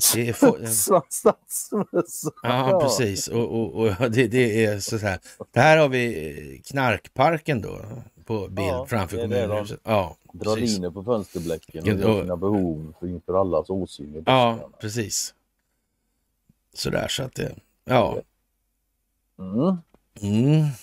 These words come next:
Speaker 2: En park man inte bör vistas i efter mörkrets inbrott.
Speaker 1: Nej,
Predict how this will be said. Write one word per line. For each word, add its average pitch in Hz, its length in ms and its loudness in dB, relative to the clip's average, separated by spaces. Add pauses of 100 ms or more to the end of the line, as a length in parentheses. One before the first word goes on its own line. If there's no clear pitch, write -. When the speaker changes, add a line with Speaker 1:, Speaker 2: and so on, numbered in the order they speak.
(460)
Speaker 2:
En 110 200 -2
park 113 400 2
man 113 180 -4
inte 113 220 -6
bör 104 140 0
vistas 90 480 -4
i 90 100 -2
efter 92 220 -6
mörkrets 95 640 -2
inbrott. 87 320 -6
Speaker 1:
Nej, 113 380 0